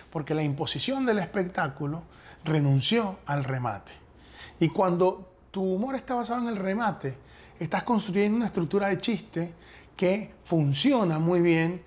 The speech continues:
en alemán, funciona muy bien en inglés, porque son lenguas, Ricardo, y aquí,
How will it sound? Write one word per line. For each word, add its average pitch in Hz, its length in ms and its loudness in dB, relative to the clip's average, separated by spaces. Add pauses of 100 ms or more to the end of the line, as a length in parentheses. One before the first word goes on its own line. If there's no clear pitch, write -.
(300)
en 170 140 0
alemán, 196 440 2
funciona 170 320 -2
muy 180 160 0
bien 180 280 0 (280)
en 180 140 2
inglés, 202 380 0
porque 165 300 -2
son 214 240 0
lenguas, 165 520 0 (760)
Ricardo, 160 680 0
y 170 100 -4
aquí, 143 400 0